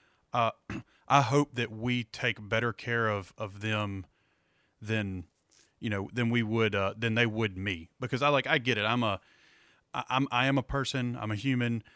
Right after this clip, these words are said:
I, I like to feel like I'm important too. But it is, I,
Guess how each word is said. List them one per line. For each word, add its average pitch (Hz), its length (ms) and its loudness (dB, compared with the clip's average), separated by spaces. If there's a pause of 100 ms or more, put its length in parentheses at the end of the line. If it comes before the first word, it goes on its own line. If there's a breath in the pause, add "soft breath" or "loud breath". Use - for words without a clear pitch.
(120 soft breath)
I, 104 220 0
I 113 100 2
like 117 180 0
to 113 100 -8
feel 127 160 -6
like 113 180 0
I'm 110 160 -2
important 107 540 -6
too. 110 340 -4 (340 soft breath)
But 135 160 0
it 175 120 2
is, 123 340 2
I, 131 140 0